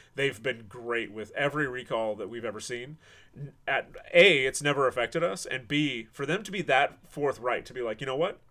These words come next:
We stand by our product. This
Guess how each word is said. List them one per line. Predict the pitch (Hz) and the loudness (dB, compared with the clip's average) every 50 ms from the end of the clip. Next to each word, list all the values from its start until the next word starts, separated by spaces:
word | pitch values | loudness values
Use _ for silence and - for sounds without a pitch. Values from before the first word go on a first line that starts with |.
| _ _ _ _ _ _ _ - - | _ _ _ _ _ _ _ -20 -20
We | - 101 110 123 131 143 151 165 190 202 214 214 - _ - - - - | -20 -16 -10 -6 -2 0 0 0 -2 -4 -8 -12 -16 _ -20 -20 -18 -14
stand | - - 170 151 139 139 | -2 2 4 4 6 6
by | 139 127 | 4 4
our | 117 110 107 | 4 2 0
product. | - - 117 120 139 160 - - - - _ - - - _ _ _ - | 0 0 0 0 0 -2 -6 -10 -16 -20 _ -20 -20 -20 _ _ _ -16
This | 104 101 135 139 139 - - - - | -4 0 2 2 2 2 0 -2 -4